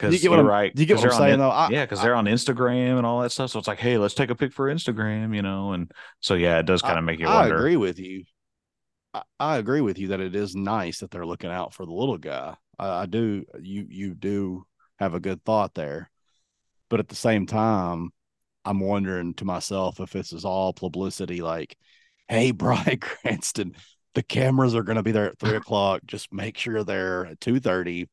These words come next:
Speaker 1: to three thirty." You know, like, and then,
Speaker 2: Yeah.
Speaker 1: like, whoop, and then a, a limo pulls up <laughs> and he drives off.
Speaker 2: See
Speaker 1: You know,
Speaker 2: ya.
Speaker 1: like,
Speaker 2: Yeah.
Speaker 1: I, I don't know. Yeah.
Speaker 2: I mean, it could be. I, I really don't
Speaker 1: So I
Speaker 2: know,
Speaker 1: watched
Speaker 2: yeah.
Speaker 1: your, uh,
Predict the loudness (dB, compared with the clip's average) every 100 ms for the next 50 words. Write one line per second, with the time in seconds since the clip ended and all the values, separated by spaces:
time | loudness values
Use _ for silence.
0 | -6 -4 -2 -4 -4 -8 -10 -14 -8 -2
1 | 0 -2 -2 0 0 2 0 0 -2 _
2 | _ _ _ _ _ 4 4 2 _ 2
3 | 4 4 4 6 6 6 6 4 4 4
4 | 2 0 6 6 6 2 2 2 2 -2
5 | -8 0 0 -2 0 4 4 4 0 -6
6 | -18 -20 -20 _ -4 2 2 4 4 2
7 | -2 -6 -12 _ _ _ _ _ 0 4
8 | 4 4 4 2 2 2 2 2 2 2
9 | 6 6 8 8 6 4 2 2 2 0
10 | 0 -2